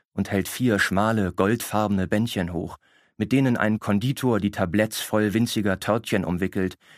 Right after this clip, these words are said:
die die Italiener sonntags mit zum Essen bei ihren Familien nehmen. Sie hält sie in der Mitte fest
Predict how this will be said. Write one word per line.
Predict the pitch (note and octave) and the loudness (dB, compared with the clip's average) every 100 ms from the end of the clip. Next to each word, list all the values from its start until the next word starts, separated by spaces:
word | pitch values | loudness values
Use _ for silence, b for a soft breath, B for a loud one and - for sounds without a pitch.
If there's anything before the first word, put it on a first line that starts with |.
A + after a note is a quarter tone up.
| - | -6
die | G#2+ | -4
die | F#2 | -2
Italiener | G2+ F#2+ F2+ G#2+ A2 F2+ | -2 0 2 2 2 2
sonntags | F2+ G2+ G#2 G2 F2+ - | 2 0 2 0 -2 -4
mit | G2 | -4
zum | - F2 | -4 -2
Essen | G2 G2+ F#2+ | -2 -2 0
bei | F2+ | 0
ihren | F2+ F2 E2+ | 0 -2 -4
Familien | F2+ G2 G#2 E2 E2 | 0 2 0 -2 -6
nehmen. | E2+ - - _ _ _ _ _ _ _ _ _ b - | -8 -12 -16 _ _ _ _ _ _ _ _ _ b -6
Sie | G#2 | -2
hält | A2+ E3 | 0 0
sie | F#3 | -2
in | - | 0
der | G#2 | 2
Mitte | G2 D3+ | 2 0
fest | B2 - F2 - - | -4 -6 -8 -10 -12